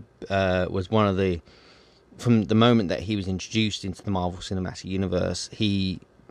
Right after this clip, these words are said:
was a fan favourite, and Tom Holland is, in my opinion, you know, a, a, a great Spider-Man, one of the best that there has ever been. So he asks, um,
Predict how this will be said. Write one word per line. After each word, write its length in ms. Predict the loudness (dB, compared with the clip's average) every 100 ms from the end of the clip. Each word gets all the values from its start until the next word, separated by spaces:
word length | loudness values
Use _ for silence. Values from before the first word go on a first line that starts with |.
| _
was 260 | -4 -2 -2
a 60 | 0
fan 300 | 2 2 2
favourite, 420 | 2 2 0 -4
and 120 | -6
Tom 240 | 0 0
Holland 300 | 2 0 0
is, 200 | -4 -10 -18 -20 -20 -20 -14
in 80 | -4
my 140 | 0 0
opinion, 540 | 0 -2 -2 -4 -4
you 100 | -4
know, 220 | -2 -4 -8
a, 80 | -16 -18 -16 -6
a, 200 | -4 -4 -8
a 60 |
great 600 | -6 0 0 0 -8 -20 -20 _
Spider-Man, 720 | -14 0 2 2 2 0 0
one 140 | 0 -2
of 60 |
the 40 | -4
best 300 | -6 -6 -8
that 120 | -8
there 100 | -8
has 140 | -6
ever 160 | -6 -6
been. 340 | -2 -2 -4 -10 _ _ -20 -20 -20 _ _ _ _ _ _ -20 -14
So 380 | 2 6 6 4
he 220 | 0 0
asks, 480 | 2 -2 -8 -8 -6
um, 440 | -4 -2 -2 -4